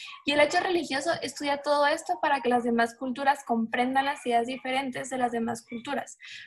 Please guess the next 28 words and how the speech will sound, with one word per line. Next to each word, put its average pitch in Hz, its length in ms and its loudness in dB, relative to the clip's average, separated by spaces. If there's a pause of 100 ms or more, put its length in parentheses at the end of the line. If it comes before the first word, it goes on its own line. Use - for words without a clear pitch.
para 277 240 10
fomentar 277 460 6
el 349 120 0
respeto 277 500 -2 (100)
y 294 80 -6
la 277 100 -2
igualdad 233 300 4
en 233 80 2
la 233 80 2
sociedad, 254 420 -2 (300)
tomando 269 400 4
en 294 100 -4
cuenta 294 400 -2
que 254 140 -2
antes 247 260 4
de 311 140 -8
cultura 262 380 0
o - 20 6
religión 262 500 -2 (100)
somos 269 380 -2
humanos 254 480 0
y 247 140 -8
todos 269 260 -2
debemos 240 300 0
respetar 240 360 -4
las 262 140 0
diferentes 240 560 -4
creencias. 233 640 -6